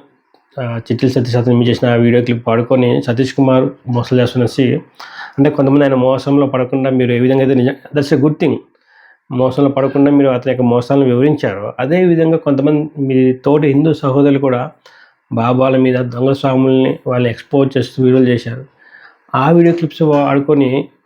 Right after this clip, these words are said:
అదేవిధంగా హిందూ సహోదరులు కూడా మేలు చేయండి. ఆ దొంగ బాబా, బాబాల గురించి, దొంగ స్వాముల గురించి మాట్లాడుతూ అదేవిధంగా హిందూ సహోదరులకు మేలు చేయండి,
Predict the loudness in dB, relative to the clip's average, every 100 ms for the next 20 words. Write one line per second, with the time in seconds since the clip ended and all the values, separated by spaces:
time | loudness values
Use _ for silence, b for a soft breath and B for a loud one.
0 | _ _ _ _ _ _ -2 0 2 0
1 | -2 -8 -2 0 2 2 2 2 2 2
2 | 2 0 -4 -6 -8 -12 _ _ _ _
3 | _ _ _ -20 -12 -6 -6 -8 -6 -4
4 | -2 0 2 2 2 0 0 -4 -6 -2
5 | 0 2 2 0 -2 0 0 2 0 0
6 | -2 0 -2 0 0 0 2 2 2 2
7 | 2 2 0 -2 -4 -6 -8 -6 -10